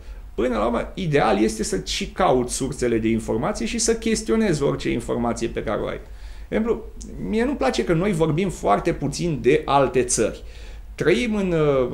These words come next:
România noastră mică și avem impresia că e cumva autarhic, așa. De prea multe ori spunem ca la noi la nimenea.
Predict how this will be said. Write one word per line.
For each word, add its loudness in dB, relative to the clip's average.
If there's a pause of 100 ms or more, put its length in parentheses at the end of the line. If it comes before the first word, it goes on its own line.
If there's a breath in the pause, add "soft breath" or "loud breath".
România 2
noastră 0
mică 0
și 0
avem 2
impresia 0
că 0
e 2
cumva 0
autarhic, 2
așa. -2 (760 loud breath)
De 6
prea 2
multe 4
ori 4
spunem 0
ca 0
la 2
noi 4
la 2
nimenea. -2